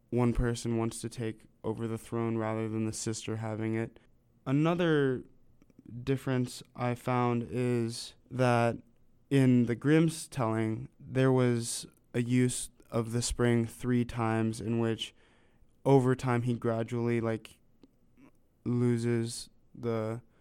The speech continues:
will to say no to his thirst. Um, with the Turkish tale, however, it only took one, there was only one spring,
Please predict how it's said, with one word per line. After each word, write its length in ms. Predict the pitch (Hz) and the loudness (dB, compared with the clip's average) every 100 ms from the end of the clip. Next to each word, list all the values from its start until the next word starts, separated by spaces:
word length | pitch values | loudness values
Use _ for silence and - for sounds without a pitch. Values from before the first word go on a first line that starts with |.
| _ _ _ _ | _ _ _ _
will 440 | 110 117 117 113 | 0 2 4 2
to 580 | 117 - 113 110 110 - - - | -2 -4 -2 -2 -4 -8 -16 -14
say 320 | - 120 117 | -4 -2 0
no 440 | 113 117 117 117 117 | 0 -2 -4 -6 -10
to 460 | - 117 110 107 - _ - _ _ _ | -6 -4 -4 -8 -14 _ -20 _ _ _
his 240 | 120 113 | -4 -4
thirst. 760 | - 117 113 113 - - - - _ _ _ _ _ - | -4 -2 0 -2 -6 -14 -18 -20 _ _ _ _ _ 0
Um, 520 | 117 110 107 123 - _ _ _ - | 2 2 -2 -6 -12 _ _ _ 4
with 500 | 127 135 123 - - | 8 8 6 -2 -14
the 160 | 123 117 | -12 -10
Turkish 440 | - 170 175 160 | -8 -8 -8 -8
tale, 260 | - 120 113 | -6 -4 -4
however, 640 | 117 117 117 110 113 113 - _ _ _ _ _ _ _ | -2 0 0 2 0 0 -6 _ _ _ _ _ _ _
it 160 | 131 131 | 2 4
only 280 | 127 127 123 | 6 4 4
took 240 | - 120 | 0 -4
one, 400 | 110 120 120 120 - | 0 2 2 0 0
there 140 | 127 | 0
was 120 | 127 | 2
only 200 | 131 127 | 4 4
one 360 | 120 117 123 120 | 4 4 4 4
spring, 680 | - - 120 113 107 107 | 0 -2 2 4 2 -2